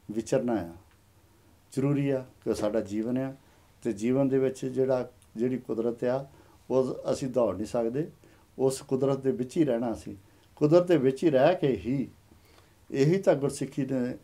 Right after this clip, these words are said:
ਸਾਨੂੰ ਦੱਸਿਆ ਹੈ, ਇਹੀ ਤਾਂ ਗੁਰੂ ਨਾਨਕ ਦੇਵ ਜੀ ਨੇ ਦੱਸਿਆ ਹੈ ਕਿ ਪਹਾੜਾਂ 'ਤੇ ਜਾ ਕੇ, ਪਰਬਤਾਂ 'ਤੇ ਜਾ ਕੇ, ਨੰਗੇ ਰਹਿ ਕੇ, ਧੂਣੇ 'ਚ ਪਾ ਕੇ,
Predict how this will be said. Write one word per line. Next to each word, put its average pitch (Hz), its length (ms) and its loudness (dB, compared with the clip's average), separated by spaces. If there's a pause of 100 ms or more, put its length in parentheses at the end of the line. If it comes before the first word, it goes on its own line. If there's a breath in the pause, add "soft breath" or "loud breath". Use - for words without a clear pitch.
ਸਾਨੂੰ 117 280 -4
ਦੱਸਿਆ 110 360 -4
ਹੈ, 101 200 -10 (280 soft breath)
ਇਹੀ 131 200 2
ਤਾਂ 180 140 2
ਗੁਰੂ 139 180 0
ਨਾਨਕ 123 220 -2
ਦੇਵ 117 160 0
ਜੀ 110 120 -4
ਨੇ 110 120 -2
ਦੱਸਿਆ 107 360 -4
ਹੈ 104 200 -8 (500 soft breath)
ਕਿ 127 80 -2
ਪਹਾੜਾਂ 117 480 0
'ਤੇ 147 160 2
ਜਾ 135 220 2
ਕੇ, 135 240 -2
ਪਰਬਤਾਂ 135 520 2
'ਤੇ 139 180 2
ਜਾ 127 280 2
ਕੇ, 127 320 -4 (500 soft breath)
ਨੰਗੇ 131 460 4
ਰਹਿ 135 200 4
ਕੇ, 135 220 2
ਧੂਣੇ 123 420 0
'ਚ 127 100 -8
ਪਾ 131 280 4
ਕੇ, 127 280 0